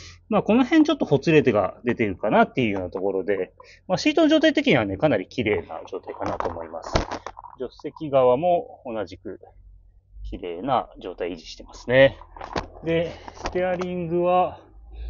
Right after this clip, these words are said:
擦れも特になくですね。結構綺麗なステアリングですね。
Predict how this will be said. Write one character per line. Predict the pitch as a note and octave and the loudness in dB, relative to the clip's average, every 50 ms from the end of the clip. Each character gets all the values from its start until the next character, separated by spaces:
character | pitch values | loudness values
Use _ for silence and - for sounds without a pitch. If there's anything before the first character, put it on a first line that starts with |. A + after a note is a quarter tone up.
| - - - - - - - - - | -10 -10 -10 -10 -10 -12 -12 -12 -14
擦 | - - - E3 D3+ | -14 -10 -10 -8 -6
れ | E3 E3 D#3+ | -4 -4 -2
も | C#3 A2+ G#2+ | -2 -2 -2
特 | G#2 - B2+ A2+ - - G#2+ | -2 -4 -6 -6 -4 -6 -8
に | F#2+ F#2+ F#2+ F#2 | -6 -4 -4 0
な | F#2+ A2 | 0 0
く | G#2+ - - C#3 | 0 -2 -6 -6
で | - - | -6 -6
す | - - - - C3+ | -6 -6 -4 2 6
ね。 | B2+ C#3+ B2 A2+ G#2+ F#2+ - - - - - - - - - - - - - - - - - - D#3 - _ _ - - - _ _ _ - | 6 8 8 6 4 0 -4 -10 -20 -20 -20 -20 -20 -20 -20 -20 -20 -20 -20 -20 -20 -18 -16 -16 -16 -16 _ _ -20 -20 -20 _ _ _ -10
結 | C3 A#2+ - _ _ | -10 -10 -10 _ _
構 | - D#3 C#3 A2+ | -2 0 0 -2
綺 | - - - A#2+ | -2 -6 -6 -4
麗 | G#2+ A2+ A2+ A#2+ C#3 | 0 0 0 2 2
な | C3 A#2 G#2+ G#2+ A2 - - - - - _ - _ _ _ _ _ _ _ _ _ _ _ _ _ _ _ | 2 2 2 0 0 -4 -10 -20 -20 -20 _ -20 _ _ _ _ _ _ _ _ _ _ _ _ _ _ _
ス | _ _ - | _ _ -4
テ | A#2+ A2 | 0 0
ア | G2+ G2 | 0 0
リ | G2 G2 | 0 0
ン | F#2+ | -2
グ | F#2+ F#2+ F2+ | -2 -2 -4
で | F#2 | -6
す | - - - | -8 -6 0
ね。 | A#2+ B2 B2+ B2+ A#2 | 2 4 4 4 2